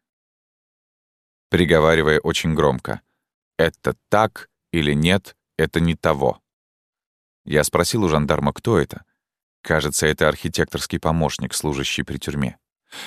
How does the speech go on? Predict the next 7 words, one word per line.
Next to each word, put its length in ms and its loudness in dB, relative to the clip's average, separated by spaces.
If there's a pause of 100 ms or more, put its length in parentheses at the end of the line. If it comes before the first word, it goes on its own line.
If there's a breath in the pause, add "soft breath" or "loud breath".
Однако 440 4
ж 140 -2
и 80 2
его 260 6
любопытство 560 2
было 220 2
затронуто. 600 -2